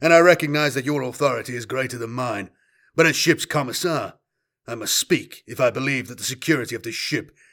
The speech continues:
is threatened by foolish or suicidal orders, which must surely result in its wasteful destruction.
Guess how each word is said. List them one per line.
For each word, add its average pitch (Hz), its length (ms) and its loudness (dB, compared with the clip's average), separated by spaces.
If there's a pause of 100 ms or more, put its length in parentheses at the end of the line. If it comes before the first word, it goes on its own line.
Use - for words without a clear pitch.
(160)
is 139 200 -4
threatened 131 400 2
by 120 120 0
foolish 123 480 -6
or 117 80 -6
suicidal 135 680 -4
orders, 92 560 -2 (320)
which - 400 -2 (240)
must 127 240 -2
surely 123 420 -2
result 104 500 -6
in 95 80 -16
its 90 140 -16
wasteful 107 480 -6
destruction. 107 680 -10